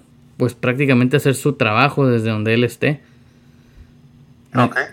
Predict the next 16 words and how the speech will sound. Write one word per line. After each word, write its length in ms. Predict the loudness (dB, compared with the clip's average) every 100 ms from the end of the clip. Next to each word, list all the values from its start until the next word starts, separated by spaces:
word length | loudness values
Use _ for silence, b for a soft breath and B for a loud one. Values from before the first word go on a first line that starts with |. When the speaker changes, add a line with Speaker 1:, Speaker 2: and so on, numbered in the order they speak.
| -6
Speaker 1:
Y, 480 | 0 2 2 0
por 180 | 0 0
ejemplo, 280 | 2 2 2
cuando, 800 | 0 0 0 -2 -6 -8 -12 -12 -6
cuando 400 | -2 -2 -2 -4
me 220 | -4 -4
casé, 340 | -4 2 4
güey, 260 | 6 4 2
este 240 | -4 0 2
güey 260 | 4 4
se 200 | 2 2
vino, 400 | 4 2 2 -2 -8 -20 -20 -20 b b b -20 _ -20 -20 _ -12 -6
vino 320 | 2 4 4
a 40 |
la 100 | 4
boda 460 | 6 4 4 0